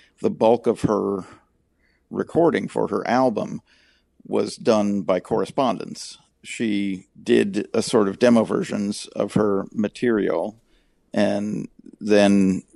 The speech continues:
advertised, I guess it's the way to, to put it, looking for musicians to play on it.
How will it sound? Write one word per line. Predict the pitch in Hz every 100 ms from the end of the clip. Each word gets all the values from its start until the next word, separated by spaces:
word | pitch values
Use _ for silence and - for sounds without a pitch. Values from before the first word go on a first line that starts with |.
| _ _
advertised, | 113 127 113 - 95 85 87
I | 85
guess | 85 87 107
it's | 90 -
the | -
way | 95
to, | 90 - -
to | -
put | - 107
it, | 95 - - - -
looking | 117 113 113 104
for | - 104 101 95 98
musicians | 101 98 107 110 110
to | -
play | - 120 131
on | 113 107
it. | - _